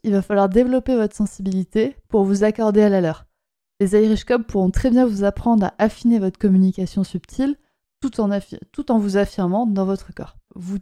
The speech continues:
pouvez et vous devez <laughs> être belle et briller avec votre cheval,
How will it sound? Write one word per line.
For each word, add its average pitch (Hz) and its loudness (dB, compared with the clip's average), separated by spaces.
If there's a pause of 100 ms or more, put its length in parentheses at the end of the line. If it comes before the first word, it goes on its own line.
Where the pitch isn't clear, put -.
(120)
pouvez 262 -2
et 190 0
vous 180 -6
devez 254 4 (600)
<laughs> - -10
être 226 -2
belle 214 -4
et 202 -6
briller 214 -2 (120)
avec 214 2
votre 202 -6
cheval, 233 -2